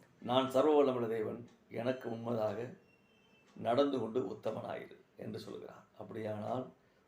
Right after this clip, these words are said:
உத்தமமான வாழ்க்கை தான் வாக்குத்தத்தத்தை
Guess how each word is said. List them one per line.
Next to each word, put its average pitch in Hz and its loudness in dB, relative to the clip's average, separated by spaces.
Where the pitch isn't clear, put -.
உத்தமமான 131 4
வாழ்க்கை 110 -2
தான் 101 -4
வாக்குத்தத்தத்தை - -4